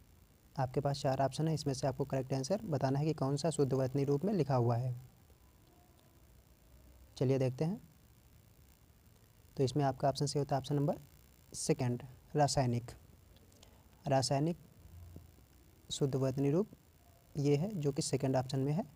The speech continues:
चलिए नेक्स्ट क्वेश्चन देखते हैं। नेक्स्ट क्वेश्चन है, शुद्ध वर्तनी का चयन कीजिए।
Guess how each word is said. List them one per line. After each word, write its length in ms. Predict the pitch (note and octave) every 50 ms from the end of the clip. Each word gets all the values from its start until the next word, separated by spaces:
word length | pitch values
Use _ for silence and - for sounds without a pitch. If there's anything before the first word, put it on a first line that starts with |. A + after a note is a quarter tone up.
| - - - - - - - - - - - - _
चलिए 220 | - C#3 B2+ C3
नेक्स्ट 200 | B2+ C3 C3+ C#3
क्वेश्चन 260 | - D#3+ D3 - D#3 D#3
देखते 240 | D3+ D3+ D3 -
हैं। 140 | E3 E3+ F#3+ - - D#3+
नेक्स्ट 240 | D3+ C#3 - -
क्वेश्चन 240 | - D#3 D3 - D#3
है, 60 | D#3
शुद्ध 220 | D3+ - D#3 D3 C#3
वर्तनी 340 | C#3 C#3+ C3+ C3+ D3 D3 D3+
का 140 | - F3+
चयन 280 | G3 - - C3+ C3 C3+
कीजिए। 360 | C3 D#3 D3+ C#3+ F#3 F#3 A3